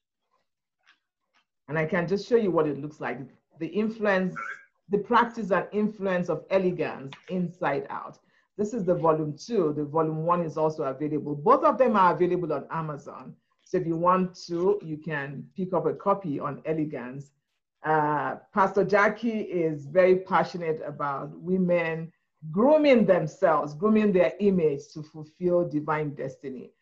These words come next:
On this channel, we talk a lot about the woman being empowered by the Spirit of God. But we also talk about the woman having a destiny that is separate from anyone else's.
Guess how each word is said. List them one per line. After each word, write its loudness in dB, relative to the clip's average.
On 0
this 2
channel, 4
we 0
talk -4
a 0
lot 0
about -6
the -4
woman -2
being -4
empowered -2
by -6
the -8
Spirit -6
of -12
God. -12
But 2
we 2
also 4
talk 4
about 4
the -2
woman -2
having -2
a -2
destiny -8
that -2
is -6
separate -2
from -10
anyone -8
else's. -12